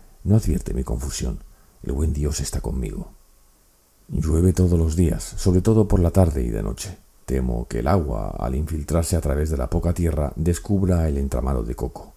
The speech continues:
Matthew repone continuamente la tierra que se va. Debajo debe de estar inundado.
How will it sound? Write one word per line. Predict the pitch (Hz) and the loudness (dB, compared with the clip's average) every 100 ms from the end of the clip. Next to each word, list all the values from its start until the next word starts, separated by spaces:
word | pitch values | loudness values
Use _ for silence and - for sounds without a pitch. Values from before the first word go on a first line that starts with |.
| _ _ _ | _ _ _
Matthew | 101 110 87 90 - | 2 2 2 0 -2
repone | 73 76 73 76 | -2 -2 0 0
continuamente | 76 71 71 73 65 67 78 | 0 -2 0 0 0 -2 -2
la | 69 | -2
tierra | 62 58 50 | -4 -6 -6
que | 53 | -8
se | - | -4
va. | 80 - - _ _ _ _ _ _ _ | -4 -4 -12 _ _ _ _ _ _ _
Debajo | 82 92 110 80 73 - _ _ | 0 2 2 -2 -8 -12 _ _
debe | 76 76 71 | -2 0 0
de | - | -2
estar | - - | -2 -2
inundado. | 64 60 55 - - | -2 -2 -2 -4 -8